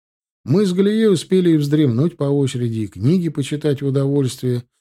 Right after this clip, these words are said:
и разминаться по очереди ходили, гуляя по проходу между креслами. Ноги всё-таки от долгого сидения в одной позе сильно затекают. Но это обычная плата за длительные перелёты.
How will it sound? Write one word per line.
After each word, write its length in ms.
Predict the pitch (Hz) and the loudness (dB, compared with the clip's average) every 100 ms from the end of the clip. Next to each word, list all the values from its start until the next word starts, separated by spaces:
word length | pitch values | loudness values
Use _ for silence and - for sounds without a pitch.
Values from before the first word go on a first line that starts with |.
| _ | _
и 80 | 180 | 0
разминаться 680 | 220 156 151 110 156 208 156 | 2 2 2 0 -2 -2 -6
по 140 | 156 | -4
очереди 520 | 165 165 151 151 139 | -2 0 0 -2 -2
ходили, 440 | 131 147 135 139 131 | -2 0 0 0 0
гуляя 400 | 117 131 143 127 | 0 2 2 0
по 100 | 120 | -4
проходу 500 | 117 117 - 175 143 | -6 -6 -4 -2 0
между 320 | 123 117 117 | -2 -2 -6
креслами. 720 | - 110 107 - 98 90 82 _ _ _ _ _ _ _ | -6 -6 -6 -10 -12 -12 -16 _ _ _ _ _ _ _
Ноги 360 | 110 131 135 123 | 0 2 2 -2
всё-таки 420 | - 135 120 - | -4 -6 -6 -4
от 220 | 123 117 | -2 -2
долгого 400 | 120 127 117 117 | -2 0 -2 -4
сидения 480 | 117 123 123 127 120 | -6 -6 -2 -2 0
в 20 | |
одной 300 | 120 117 123 | -2 -2 -2
позе 360 | 113 156 156 107 | -2 -2 -2 -2
сильно 380 | - 123 120 117 | -6 -6 -4 -4
затекают. 800 | 110 110 117 - 151 98 73 _ _ _ _ _ _ _ | -6 -10 -12 -6 -6 -6 -12 _ _ _ _ _ _ _
Но 160 | 135 208 | -10 -8
это 240 | 165 156 | -6 -4
обычная 420 | 113 113 127 107 | -4 -4 -6 -8
плата 400 | 92 95 117 117 | -12 -10 -10 -8
за 180 | 101 101 | -10 -12
длительные 580 | 87 95 107 107 101 101 | -12 -12 -10 -10 -10 -10
перелёты. 760 | 95 98 92 87 76 - 69 | -8 -8 -8 -10 -12 -18 -20